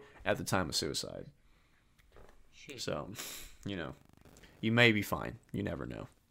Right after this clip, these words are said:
Speaker 2: Oh, yeah, 'cause anyone can repent, even if you're falling down the, the bridge into the lake. Like, even, like, right before you hit the lake, like, anyone
Speaker 1: Yeah.
Speaker 2: can have second thoughts and be like, "Yeah, I didn't wanna do this."
Speaker 1: Oh, here's one that you're gonna love.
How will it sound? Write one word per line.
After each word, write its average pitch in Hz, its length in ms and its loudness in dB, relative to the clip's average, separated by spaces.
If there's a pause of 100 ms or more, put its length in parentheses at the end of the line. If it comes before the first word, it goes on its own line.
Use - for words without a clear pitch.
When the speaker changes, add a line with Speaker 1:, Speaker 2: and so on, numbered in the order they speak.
(680)
Speaker 2:
Oh, 202 140 12
yeah, 156 160 12
'cause 127 140 10
anyone 151 300 12
can 127 160 6
repent, 117 520 6
even 127 240 4
if 123 120 2
you're 120 80 4
falling 127 380 12
down 117 380 10
the, 110 340 6 (540)
the 120 80 4
bridge 131 320 12
into 120 240 4
the 110 160 4
lake. 117 340 6
Like, 110 300 2 (460)
even, 170 200 10
like, 135 140 10
right 131 160 12
before 139 180 10
you 131 60 12
hit 131 100 8
the 120 80 6
lake, 120 220 8
like, 117 100 8
anyone 131 280 10
Speaker 1:
Yeah. - 60 -2
Speaker 2:
can 110 380 4
have 123 220 8
second 117 300 4
thoughts 113 260 10
and 110 100 0
be 110 80 2
like, 107 240 2
"Yeah, 120 180 10
I 113 40 6
didn't 113 160 4
wanna 107 180 2
do 107 140 -2
this." 107 240 0 (720)
Speaker 1:
Oh, 110 240 6 (300)
here's 110 260 4
one 107 140 4
that 101 40 2
you're 104 140 2
gonna 104 140 4
love. 101 440 4